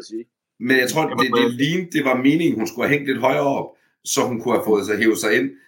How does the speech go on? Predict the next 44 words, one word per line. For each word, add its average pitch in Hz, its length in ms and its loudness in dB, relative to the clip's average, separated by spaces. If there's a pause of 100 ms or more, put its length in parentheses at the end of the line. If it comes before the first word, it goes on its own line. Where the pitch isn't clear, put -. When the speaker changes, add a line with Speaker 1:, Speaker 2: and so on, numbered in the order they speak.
(320)
Speaker 2:
men 117 160 2
at 214 120 0
det - 80 -10
bare 120 220 4
var - 100 -8
gået 101 140 -4 (100)
galt, 117 300 0
og - 120 -6
de 120 100 -8
vidste 151 160 -4
ikke - 120 -8
helt, 139 120 -2
hvordan 117 180 -4
de 135 60 -8
skulle 104 220 -10
redde 131 200 0
den 107 160 -4
der. 92 120 0 (600)
Så, 95 160 -6
Speaker 3:
Mm. 92 220 0
Speaker 2:
øh, 82 240 -2 (840)
de 127 100 -10
skulle 117 180 -6
vist 135 160 -4
have 98 140 2
haft 110 180 0
et 92 100 -18
lille 110 220 -6
moment, 107 260 -4
hvor 90 120 -8
de 87 140 -10
så, 101 60 -10 (360)
øh, 73 440 -6
var 80 100 -8
blevet 85 200 -4
elimineret 95 480 -2
sammen, 87 220 2 (100)
men, 80 100 -12 (120)
øh, 80 100 -10 (500)
ja, - 60 -8 (120)
så, - 60 -6 (240)
så, 127 60 -6 (160)
så - 60 -6 (200)
beder 131 160 2